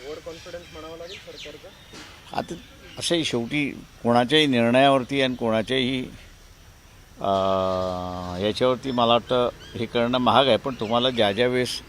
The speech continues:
Speaker 2: इंटेलिजन्स असते त्या त्या वेळेस तुम्ही ॲक्ट करणं गरजेचं असतं. तुम्ही ॲक्ट केलेलं नाही.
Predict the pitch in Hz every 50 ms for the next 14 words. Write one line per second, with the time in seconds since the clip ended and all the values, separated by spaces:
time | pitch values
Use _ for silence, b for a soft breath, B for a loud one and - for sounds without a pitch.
0 | B B B B B B B - - 107 107 107 104 117 120 123 120 139 139 131
1 | 104 123 104 - - - 123 113 123 113 95 - 120 123 123 123 123 - - 123
2 | 120 123 127 123 120 - - - - - 123 135 - - - 123 113 113 123 127
3 | 117 117 110 104 98 95 117 123 - 135 123 101 - - - - 107 - 110 107
4 | 110 117 113 127 123 - - - 117 113 117 127 131 135 139 131 120 98 90 87
5 | 85